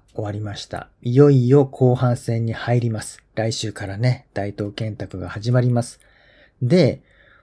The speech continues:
まあ今季ね、前半戦終えて、十九試合のうち、まあ優勝者と優勝賞金と、あと優勝副賞っていうのをご紹介したいと思います。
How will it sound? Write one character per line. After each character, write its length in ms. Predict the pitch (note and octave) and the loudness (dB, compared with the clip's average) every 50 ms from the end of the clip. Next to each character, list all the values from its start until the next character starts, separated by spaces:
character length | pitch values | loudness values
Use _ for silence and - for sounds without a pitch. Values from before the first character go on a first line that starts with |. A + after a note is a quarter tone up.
| _ _ | _ _
ま 100 | - E3 D3+ | 0 0 0
あ 40 | C3+ | 2
今 260 | - F#3 G3 F#3 F3+ | 2 2 2 2 2
季 140 | F3 B2 A2+ | -2 -2 2
ね、 240 | B2 C3 B2+ A#2 - | 4 4 4 4 4
前 200 | - C3+ D#3 D#3+ | 2 4 4 4
半 320 | C#3+ C#3 D#3 D#3+ D#3 C#3+ C3+ | 2 2 2 2 2 2 2
戦 320 | - C#3+ C#3 C3+ B2+ A#2 | 2 2 4 4 4 4
終 240 | A#2+ C3 C#3 C#3+ C#3+ | 4 4 4 4 4
え 60 | C#3 | 2
て、 500 | C#3 - - F3+ E3+ D3 A#2 G#2 - - A2+ | 0 -2 -2 0 2 2 2 0 -2 -6 -10
十 340 | G#2 G#2+ - D3 D#3 D#3 D3+ | -12 -4 0 0 2 2 0
九 320 | D#3 - E3+ D#3+ D#3 D#3+ | -2 -2 0 0 0 0
試 240 | D#3+ - - E3+ D#3 | -2 -4 -2 0 2
合 140 | C#3+ B2+ A#2 | 2 2 2
の 120 | G2 F#2 F#2 | 0 -4 -6
う 100 | F#2 F#2 | -8 -10
ち、 500 | - _ - D3+ D3+ B2+ G2+ F2 - _ _ _ _ | -14 _ -4 0 0 0 0 -2 -6 _ _ _ _
ま 80 | D3+ D3 | 0 0
あ 20 | |
優 180 | C#3+ D3+ F#3 G#3 | 2 4 2 2
勝 340 | G#3+ G#3 - A#3 A3 G#3+ G#3 | 0 0 0 0 0 0 0
者 220 | G#3 - A#2+ A2+ | 0 -2 -2 -2
と 360 | - - B2+ A#2 F#2 - - _ _ _ _ _ | 0 2 2 2 2 -2 -6 _ _ _ _ _
優 220 | - C3 D#3 E3 E3 | -2 0 2 2 2
勝 360 | D3+ - - E3+ D#3 D#3 D3+ | 0 0 0 0 0 0 0
賞 280 | C#3 - - D#3+ D3+ C#3 | -2 -2 -2 0 0 0
金 300 | C3+ - - G2+ E2+ E2 | -2 -6 -8 -10 -10 -10
と、 340 | - _ - F2 - A2+ - _ _ _ _ | -10 _ -8 -8 -8 -10 -14 _ _ _ _
あ 100 | - C#3 | -4 -2
と 160 | A2+ G#2 - | -2 -2 -4
優 220 | - A#2 C3+ D3+ D3 | 0 2 2 2 2
勝 320 | C#3 - - D3 C#3 C3+ | 0 0 0 2 2 2
副 260 | C3+ - - - F3+ | 0 -2 -4 -4 -4
賞 400 | - - - E3+ E3 D#3 - - _ _ _ _ _ _ _ | -4 -2 -2 -2 -2 -2 -4 -8 _ _ _ _ _ _ _
っ 20 | _ | _
て 80 | - E3 | 0 2
い 60 | E3+ | 2
う 40 | D#3 | 2
の 120 | B2 G2 | 2 0
を 60 | F2+ | -2
ご 160 | - - A2+ A2 | 0 -2 -2 -2
紹 200 | - A2 G#2 - | -2 -4 -6 -6
介 180 | - G#2 G#2 | -8 -8 -8
し 60 | - | -8
た 140 | - G#2 F2+ | -8 -8 -8
い 60 | - | -8
と 100 | - E2 | -8 -12
思 80 | D#2+ D#2+ | -12 -12
い 80 | E2 - | -12 -14
ま 80 | - | -14
す。 180 | - - - | -16 -20 -20